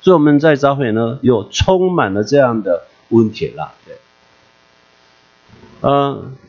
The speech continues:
那个犹太人，我刚才提过的，他为什么没有直接问你是什么人啊？如果他问我，我可以说我不是犹太人，很简单啊，这就是真理吧，是不是啊？哦，很可能他会说，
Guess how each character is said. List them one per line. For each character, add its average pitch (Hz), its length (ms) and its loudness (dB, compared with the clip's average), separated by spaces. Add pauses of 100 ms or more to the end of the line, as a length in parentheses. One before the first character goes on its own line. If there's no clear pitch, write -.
那 165 140 0
个 170 100 2
犹 139 140 4
太 139 240 -4
人， 101 340 -2
我 113 80 -6
刚 143 220 -2
才 123 160 0
提 123 240 0
过 98 220 0
的， 80 160 -8 (280)
他 196 120 -2
为 190 100 0
什 190 120 0
么 151 80 2
没 165 120 2
有 165 100 2
直 156 220 -4
接 170 140 2
问 113 260 2
你 113 100 2
是 107 160 0
什 120 180 0
么 104 140 0
人 76 240 -8
啊？ 110 160 -4 (1040)
如 175 80 4
果 165 80 4
他 165 180 -2
问 180 260 2
我， 120 260 2
我 113 140 0
可 190 300 -2
以 151 100 2
说 127 280 -2 (160)
我 117 160 2
不 113 140 -8
是 147 140 -6
犹 110 140 2
太 135 180 -2
人， 107 140 -2
很 170 160 2
简 123 200 0
单 123 200 0
啊， 175 180 -2 (480)
这 147 140 2
就 165 120 4
是 165 140 2
真 151 240 0
理 117 100 0
吧， 104 160 0
是 131 140 0
不 127 80 0
是 123 100 -2
啊？ 110 200 -2 (1120)
哦， 101 180 0
很 135 120 2
可 139 80 2
能 104 100 2
他 127 140 0
会 120 100 -2
说， 117 140 -4